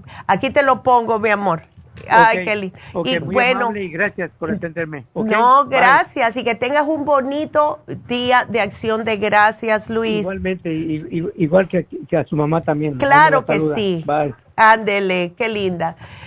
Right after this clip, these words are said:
Speaker 1: Ah, qué lindo. Bueno, cuídateme mucho y, mm,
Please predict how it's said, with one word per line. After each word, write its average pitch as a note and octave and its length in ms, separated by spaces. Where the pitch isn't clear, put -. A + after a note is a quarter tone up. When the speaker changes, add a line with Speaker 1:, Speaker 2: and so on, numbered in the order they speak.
Speaker 1:
Ah, A3+ 200
qué B3+ 120
lindo. G#3+ 340
Bueno, A#3 440
cuídateme D4 520
mucho C4 840
y, A#3 220
mm, G#3 240